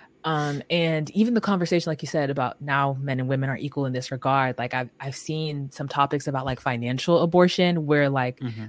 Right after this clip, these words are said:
Speaker 1: if, say, the man was like, "I don't want to have this kid and you're not aborting this kid, like, let me get, let me actually be able to legally just separate from this whole situation that I did not want to
Speaker 2: Mm-hmm.
Speaker 1: occur and you could have stopped it from occurring." Um, and so, like,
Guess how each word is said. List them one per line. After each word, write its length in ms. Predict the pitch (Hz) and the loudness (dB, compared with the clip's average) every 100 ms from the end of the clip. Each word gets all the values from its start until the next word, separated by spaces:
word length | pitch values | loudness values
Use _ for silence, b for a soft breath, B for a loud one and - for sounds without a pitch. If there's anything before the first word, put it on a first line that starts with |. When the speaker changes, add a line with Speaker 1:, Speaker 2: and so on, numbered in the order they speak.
| - | -4
Speaker 1:
if, 100 | 156 | -2
say, 200 | - 143 | 2 2
the 120 | 135 | 2
man 220 | 135 135 131 | 0 0 0
was 100 | 135 | 0
like, 140 | 123 | 0
"I 120 | 156 165 | -2 -4
don't 300 | 117 131 127 | -2 -2 0
want 180 | 131 - | -4 -4
to 60 | |
have 160 | - 127 | -6 -4
this 180 | 117 - | -6 -4
kid 280 | - 156 127 | 2 2 2
and 160 | 123 | 0
you're 100 | 139 | 0
not 240 | 127 131 - 131 | 2 0 0 0
aborting 220 | 127 117 | 0 0
this 120 | 120 | -4
kid, 240 | - 147 123 | 2 2 2
like, 180 | 113 | -2
let 160 | 139 131 | -2 -2
me 320 | 131 123 131 _ _ _ _ - | -4 -4 -6 _ _ _ _ 0
get, 260 | 151 131 - _ _ - | 0 0 -6 _ _ 0
let 100 | 196 | 4
me 120 | 214 - | 6 6
actually 800 | 160 160 - 165 147 135 131 b - _ _ | 4 2 -4 -2 -2 -2 -4 b -20 _ _
be 120 | 170 | 4
able 140 | 160 165 | 6 4
to 120 | 170 | 0
legally 560 | 139 156 170 147 139 123 | 0 2 2 0 0 0
just 300 | 139 - - | -2 0 0
separate 500 | 147 - 123 78 - - | 0 0 -6 -6 -10 -6
from 320 | 160 135 131 | 0 0 2
this 180 | 147 - | 2 4
whole 240 | 175 147 | 6 6
situation 480 | - 143 143 143 143 | 2 -4 -2 -2 -2
that 100 | - | 2
I 100 | 147 | 2
did 180 | 131 156 | 2 -2
not 200 | 135 123 | -2 -2
want 180 | 135 113 | -2 -2
to 40 | |
Speaker 2:
Mm-hmm. 60 | 127 | -4
Speaker 1:
occur 220 | - 151 | -2 -2
and 140 | 127 | 0
you 80 | 143 | -2
could 160 | - 147 | 0 0
have 100 | 135 | 0
stopped 320 | - 123 - | 2 0 0
it 80 | - | -6
from 100 | 131 | -4
occurring." 480 | 131 - 123 85 - B B B - | -4 -2 -2 -2 -8 B B B -4
Um, 580 | 147 147 139 131 123 127 - _ _ b b _ _ | 2 2 2 0 -2 -4 -10 _ _ b b _ _
and 140 | 170 165 | -2 2
so, 140 | 180 | 4
like, 340 | 165 147 135 | 4 2 -2